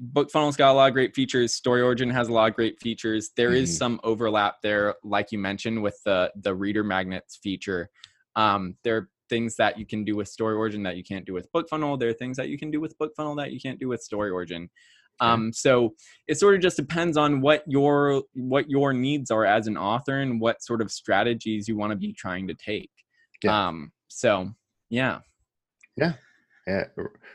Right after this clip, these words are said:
Speaker 2: right now, your service is free.
Speaker 1: And that, this is true. Yeah. Story Origin is
Speaker 2: <laughs> Well, let me, let me,
Speaker 1: free,
Speaker 2: let me
Speaker 1: so,
Speaker 2: rephrase
Speaker 1: yeah.
Speaker 2: that. As of January twenty twenty,
Speaker 1: Correct.
Speaker 2: your service is free 'cause people
Speaker 1: Yes.
Speaker 2: will listen to this years down the road. But it's in
Speaker 1: Right.
Speaker 2: beta, it's in o-,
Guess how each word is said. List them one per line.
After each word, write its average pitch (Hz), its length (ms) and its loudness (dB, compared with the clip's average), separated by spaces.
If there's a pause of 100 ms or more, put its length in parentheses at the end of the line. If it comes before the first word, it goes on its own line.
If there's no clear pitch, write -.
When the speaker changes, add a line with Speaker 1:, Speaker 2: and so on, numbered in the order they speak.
(120)
Speaker 2:
right 131 220 6
now, 151 200 6
your 120 280 8
service 113 400 4
is 98 140 0
free. - 560 2 (540)
Speaker 1:
And 143 400 0
that, 135 400 4
this 131 220 2
is 135 200 0
true. - 200 6
Yeah. 139 380 8
Story 165 300 8
Origin 156 280 6
is 147 220 2
Speaker 2:
<laughs> - 0 -
Well, 151 160 10
let 160 160 10
me, 180 100 8
let 170 160 8
me, 180 120 10
Speaker 1:
free, 147 140 6
Speaker 2:
let 151 80 10
me 165 60 8
Speaker 1:
so, 156 180 2
Speaker 2:
rephrase 123 340 4
Speaker 1:
yeah. 120 180 6
Speaker 2:
that. - 80 -14 (380)
As 143 260 6
of 139 200 8
January 135 600 8
twenty 127 380 6
twenty, 107 640 4 (140)
Speaker 1:
Correct. 101 560 2
Speaker 2:
your 104 140 6
service 104 380 6
is 98 80 -2
free 85 400 2
'cause - 380 -2
people 101 100 -6
Speaker 1:
Yes. 92 280 0
Speaker 2:
will 87 120 -6
listen 85 220 -6
to 82 60 -2
this 82 200 -4
years 82 220 -8
down 82 180 -4
the 85 80 -2
road. 85 260 2
But 98 180 8
it's 104 120 6
in 123 60 6
Speaker 1:
Right. 117 120 0
Speaker 2:
beta, 127 140 8
it's - 340 -6
in 110 100 2
o-, 104 200 4